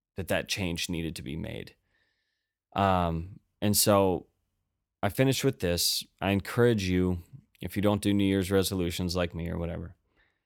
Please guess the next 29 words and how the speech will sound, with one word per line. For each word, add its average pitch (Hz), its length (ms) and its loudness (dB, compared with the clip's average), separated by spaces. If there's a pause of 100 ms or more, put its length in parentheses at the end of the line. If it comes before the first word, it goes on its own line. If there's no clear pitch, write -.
(160)
still 127 360 4
just - 280 0
take 127 200 0
an 101 80 2
inventory 85 720 -2 (440)
of 87 200 -2
how 95 200 4
you're 95 180 2
doing 90 280 0
as 85 120 -2
a 87 60 -6
parent. 80 560 -10 (720)
And 95 140 2
it's 92 220 0
tough. - 560 0 (420)
Make 98 240 4
sure 104 220 4
that 92 140 0
you 90 120 -2
really 92 300 2
look 90 240 0
at 82 80 -4
the 82 100 -4 (340)
things 95 280 2
that - 100 -6
you 87 80 -4
do 85 180 -2
well, 82 500 0 (280)
um, 82 460 -8